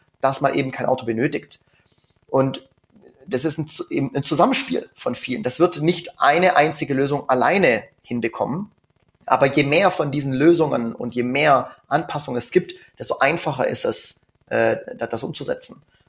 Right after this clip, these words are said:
Und ich glaube, da können wir uns hier in Deutschland und in den deutschen Städten sehr, sehr viel noch abgucken von anderen Städten und, und, äh, und Ländern. Aber gleichzeitig, wir sind da noch am Anfang, am Anfang. Und, äh,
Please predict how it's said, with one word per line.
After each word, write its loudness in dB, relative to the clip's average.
Und 0
ich -10
glaube, 6
da 4
können 0
wir -2
uns -2
hier -2
in -2
Deutschland 2
und -4
in -2
den -4
deutschen -4
Städten -6
sehr, 0
sehr -2
viel -4
noch -4
abgucken -4
von -4
anderen -2
Städten -2
und, -10
und, -16
äh, -10
und -20
Ländern. -2
Aber -6
gleichzeitig, 0
wir 0
sind -2
da 0
noch -4
am -2
Anfang, 2
am 4
Anfang. -2
Und, -4
äh, -4